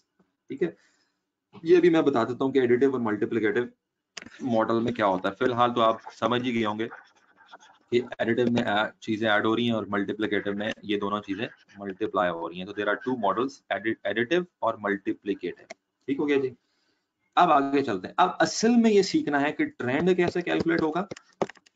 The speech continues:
और seasonal variation कैसे calculate होगी, और अगर हमें trend और seasonal variation दी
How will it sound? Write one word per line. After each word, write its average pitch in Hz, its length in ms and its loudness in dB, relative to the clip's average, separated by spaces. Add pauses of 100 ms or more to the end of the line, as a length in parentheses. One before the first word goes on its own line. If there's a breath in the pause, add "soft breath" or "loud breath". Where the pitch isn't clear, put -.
(720)
और 143 120 0
seasonal 160 720 0
variation 170 440 2
कैसे 160 320 -4
calculate 165 460 -2
होगी, 160 240 -4 (640)
और 156 120 4 (120)
अगर 151 360 2
हमें 151 380 -4
trend 160 640 -2 (100)
और 135 160 4
seasonal 139 600 0
variation 127 640 2
दी 117 460 -4